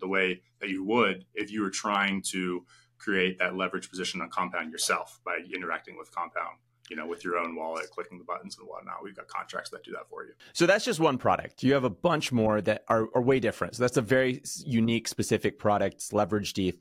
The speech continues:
Speaker 2: Go into some of the other ones.
Speaker 1: Sure. Um, the next one will be the Metaverse Index. We, we launched that puppy,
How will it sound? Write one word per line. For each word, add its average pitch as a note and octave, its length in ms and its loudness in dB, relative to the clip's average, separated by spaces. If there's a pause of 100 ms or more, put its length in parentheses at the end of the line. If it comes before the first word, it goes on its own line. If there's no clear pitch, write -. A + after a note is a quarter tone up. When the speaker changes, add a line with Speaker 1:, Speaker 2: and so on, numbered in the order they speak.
(260)
Speaker 2:
Go D#3+ 100 6
into E3 140 2
some D#3 100 0
of C3 60 2
the G2+ 100 4
other E2+ 100 2
ones. - 340 -14 (140)
Speaker 1:
Sure. - 220 4 (540)
Um, A#2 360 6
the A#2+ 60 2
next D3 200 6
one D#3+ 80 6
will D3 80 4
be C3 80 4
the G#2 80 2
Metaverse G2+ 460 4
Index. F2 440 0
We, G2+ 120 -4
we G2 100 -4
launched F#2+ 320 0
that G2+ 220 0
puppy, F#2 420 -4